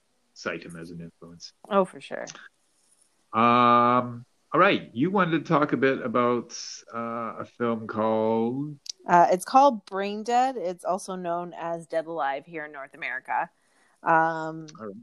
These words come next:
Speaker 2: it was, uh, nineteen ninety-two, uh, directed by Peter Jackson,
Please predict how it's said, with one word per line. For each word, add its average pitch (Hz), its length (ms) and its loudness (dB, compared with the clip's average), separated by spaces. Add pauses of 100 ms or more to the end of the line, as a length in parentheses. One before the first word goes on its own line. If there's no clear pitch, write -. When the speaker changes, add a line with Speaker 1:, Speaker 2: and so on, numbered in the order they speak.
(120)
Speaker 2:
it 165 160 -6
was, 160 480 -8
uh, 151 340 2
nineteen 175 380 -2
ninety-two, 202 600 2 (800)
uh, 165 540 2
directed 170 580 -2 (180)
by 156 600 4 (160)
Peter 190 300 -2
Jackson, 196 640 -2